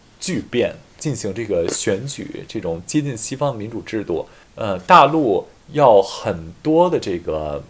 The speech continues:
呃，事情，很多方面它都要看的，而并不是说只看台湾。台湾呢，现在实打实的，说实在话，已经不像过去那么重要了。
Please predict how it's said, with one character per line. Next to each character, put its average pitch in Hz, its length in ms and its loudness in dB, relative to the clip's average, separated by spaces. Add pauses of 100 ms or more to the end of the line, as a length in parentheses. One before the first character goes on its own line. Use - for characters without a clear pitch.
(120)
呃， 87 300 -8
事 - 240 -4
情， 95 180 -8 (120)
很 101 120 -10
多 110 140 0
方 147 260 -2
面 151 240 -4
它 - 100 -14
都 156 140 -2
要 156 140 0
看 95 260 -4
的， - 140 -10
而 101 100 0
并 147 220 -6
不 117 80 -4
是 - 60 -16
说 123 120 -2
只 - 220 -10
看 131 240 -6
台 - 200 -10
湾。 85 200 -6 (240)
台 117 200 4
湾 175 200 0
呢， 120 220 -2 (240)
现 156 180 0
在 120 140 -2 (120)
实 - 420 -6
打 117 180 2
实 90 240 -8
的， 117 240 -2 (260)
说 - 240 2
实 143 240 -4
在 139 180 0
话， 98 280 -6
已 90 120 -12
经 107 360 -6 (500)
不 95 320 -6
像 131 500 -2 (480)
过 147 220 6
去 - 220 -6
那 120 80 -6
么 104 100 -6
重 127 260 -6
要 151 300 0
了。 92 200 -16